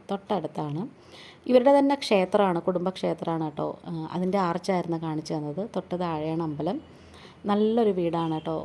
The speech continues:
എന്ന് വെച്ചാൽ, ഉം, ചുറ്റും നല്ല ശരിക്കും മരങ്ങളും ഒക്കെ ഉള്ളൊരു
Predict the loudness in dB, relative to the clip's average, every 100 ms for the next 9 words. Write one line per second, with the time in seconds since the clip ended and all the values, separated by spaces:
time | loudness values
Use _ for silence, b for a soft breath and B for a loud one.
0 | -6 -6 -4 -2 -4 -4 -8 -10 -14 -20
1 | -14 -8 -8 -8 -2 0 0 -4 -4 -2
2 | -4 -8 -10 -8 -8 -6 -4 -2 -2 -2
3 | -2 -2 -4 -10 -8 -8 -4 -4 -2 -4